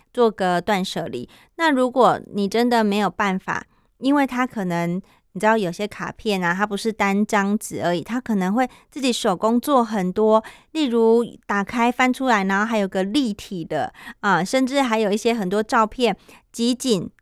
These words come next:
变成一本书的那种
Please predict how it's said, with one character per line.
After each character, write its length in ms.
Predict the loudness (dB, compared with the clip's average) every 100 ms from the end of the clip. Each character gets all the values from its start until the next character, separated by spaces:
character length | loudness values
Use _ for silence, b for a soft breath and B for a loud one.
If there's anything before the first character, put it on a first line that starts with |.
| _
变 200 | 0 2
成 320 | 0 -2 -4 -2
一 100 | -4
本 220 | -4 -4
书 400 | -6 -2 -2 2
的 240 | 0 -2 b b -2
那 120 | 2
种 300 | 2 0